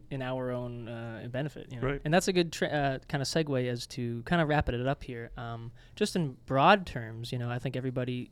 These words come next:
Speaker 1: we've even today have discussed fears, concerns, but also things you're excited about that could actually be beneficial towards us. Um, I just have a, a little example just for us, right? Uh, I'll read a li-, I'm an article guy now,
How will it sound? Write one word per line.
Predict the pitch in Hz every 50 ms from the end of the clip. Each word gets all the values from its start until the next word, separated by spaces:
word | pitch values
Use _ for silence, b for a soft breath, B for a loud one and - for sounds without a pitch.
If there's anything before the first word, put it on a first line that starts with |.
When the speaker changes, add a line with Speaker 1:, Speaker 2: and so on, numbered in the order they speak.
| - -
Speaker 1:
we've | 139 135 139 135 127 - - - - - - - -
even | 143 135 135 131
today | 127 - 143 135 131 147
have | 143 135
discussed | - 127 - - 131 123 123 - -
fears, | - - 135 135 135 135 135 135 131 - - b b b
concerns, | - 147 135 - - 139 139 135 135 131 127 123
but | 131 139
also | 143 143 139 - - 143 135 127 127 - b b b b
things | - 160 151 131
you're | 135 123
excited | - - - 151 143 135 131
about | 135 127 131 131 127 -
that | 127 -
could | - 131
actually | 123 - - 123
be | 113 117
beneficial | 113 - 127 123 120 - - 131 - 123 113
towards | - 175 175 170 143
us. | 135 123 117 - - B B B B B B B
Um, | 143 135 135 135 135 127 - b b b b b b b b b b b b - - _ - -
I | - 190
just | 202 -
have | 247 214
a, | 196 147
a | 156 165
little | 165 190 196 196 185 160
example | - 160 139 131 131 156 160 170 - - 117 123 139 - - -
just | - 151 143 - - -
for | - - 139 131 127 127 - B B B -
us, | 135 127 185 - - - - -
right? | 143 143 170 190 -
Uh, | 151 143 139 -
I'll | 143 139 143 139 - - - - - -
read | - 285 294
a | 233
li-, | 226 -
I'm | 180 294
an | 254 160
article | 156 160 165 - 165 160
guy | 160 151 151 151
now, | 147 147 160 196 247 240